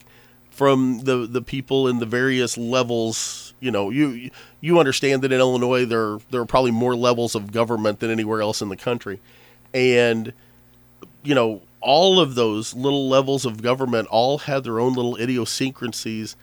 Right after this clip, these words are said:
that I had to kinda battle through. And, you know, we, we did a lot of foia work in the beginning, uh, Freedom of Information Act, and, you know, a lot of open meeting things where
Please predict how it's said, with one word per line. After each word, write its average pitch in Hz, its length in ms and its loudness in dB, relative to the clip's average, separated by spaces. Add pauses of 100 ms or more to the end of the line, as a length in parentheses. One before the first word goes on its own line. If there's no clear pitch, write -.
(220)
that 123 100 0
I 120 100 4
had 127 220 0
to 127 80 -2
kinda 117 500 -2 (500)
battle 131 300 4
through. 127 540 0
And, 117 260 0
you 147 80 0
know, 127 100 4
we, 156 240 0
we 147 240 -4
did 170 120 0
a 160 40 -4
lot 165 160 -2
of 170 80 -4
foia 175 300 0
work 107 260 -4
in 110 120 -4
the 107 60 -6
beginning, 101 460 -6 (380)
uh, 113 160 4
Freedom 131 320 -2
of 120 100 -4
Information 117 560 -4
Act, 90 280 -8
and, 117 360 -4
you 123 60 -2
know, 117 100 2
a 117 40 4
lot 123 180 2
of 127 100 -2
open 127 280 -6
meeting 131 280 -2
things 110 380 -6
where 113 220 -4